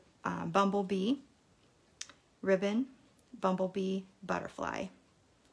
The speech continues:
Really, really cute. I love those. Those are so fun, little pouches, and just a fun way to dress up a gift card as well. You could do the slider with a gift card. That would work perfectly. All right, hope you guys like that idea.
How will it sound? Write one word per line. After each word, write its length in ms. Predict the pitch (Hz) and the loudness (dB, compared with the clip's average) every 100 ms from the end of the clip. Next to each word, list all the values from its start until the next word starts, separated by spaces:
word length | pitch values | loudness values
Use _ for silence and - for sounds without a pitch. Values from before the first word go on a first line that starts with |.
| - _ | -20 _
Really, 360 | 202 220 214 214 | -4 0 0 -2
really 260 | 196 - | -2 -4
cute. 360 | - - - - | -4 -6 -4 -4
I 120 | - 185 | -4 -2
love 340 | 190 190 180 | 0 0 0
those. 280 | - - - | -8 -8 -6
Those 140 | 208 | -4
are 80 | 214 | -4
so 260 | - 220 214 | -4 -4 -4
fun, 480 | - 214 214 220 - | -2 0 2 0 0
little 240 | 202 226 | -2 -2
pouches, 800 | - 220 202 - 214 214 214 - - - - - - | -2 -4 -2 -4 -4 -4 -4 -10 -16 -20 -18 -20 -8
and 520 | 190 180 180 180 175 - - _ - | -4 -2 0 -2 -2 -4 -10 _ -6
just 220 | 233 - | -4 -4
a 40 | |
fun 260 | 226 214 202 | -4 -2 0
way 120 | 190 | 0
to 100 | 196 | 0
dress 260 | 185 175 - | -2 -6 -6
up 120 | - | -10
a 40 | |
gift 300 | 175 175 - | -8 -10 -10
card 300 | - - - - | -10 -8 -6 -6
as 220 | 190 190 | -8 -6
well. 300 | 190 - 196 | -6 -6 -8
You 100 | 208 | -8
could 140 | 196 185 | -6 -4
do 120 | 196 | -4
the 100 | 180 | -2
slider 460 | - 175 180 180 | -4 -2 -2 -2
with 160 | 170 170 | -4 -8
a 60 | 165 | -6
gift 240 | 170 165 | -6 -8
card. 220 | - - | -10 -8
That 140 | - - | -8 -6
would 140 | 180 | -6
work 200 | - - | -8 -10
perfectly. 640 | - - - - - - 202 - - - - - - - | -8 -10 -8 -12 -10 -10 -10 -16 -16 -12 -10 -12 -10 4
All 160 | 226 247 | 8 8
right, 260 | 233 - | 4 0
hope 160 | - 240 | -4 -2
you 80 | 247 | 2
guys 200 | 240 240 | 2 4
like 180 | 226 - | 0 2
that 160 | 208 | 0
idea. 520 | 214 208 202 196 262 | 0 0 2 2 2